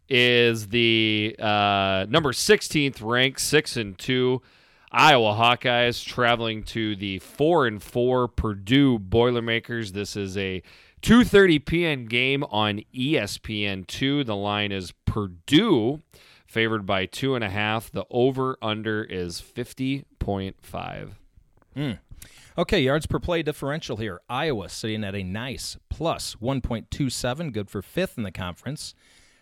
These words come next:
Speaker 2: Purdue, plus one point three three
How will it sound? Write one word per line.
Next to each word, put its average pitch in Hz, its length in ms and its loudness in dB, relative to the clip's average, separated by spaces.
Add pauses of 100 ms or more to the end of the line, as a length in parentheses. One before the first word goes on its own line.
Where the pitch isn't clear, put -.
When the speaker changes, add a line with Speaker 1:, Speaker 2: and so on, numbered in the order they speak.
(200)
Speaker 2:
Purdue, 175 560 0 (420)
plus 151 300 -2
one 147 180 0
point - 280 -4
three 160 240 -2
three 180 440 -4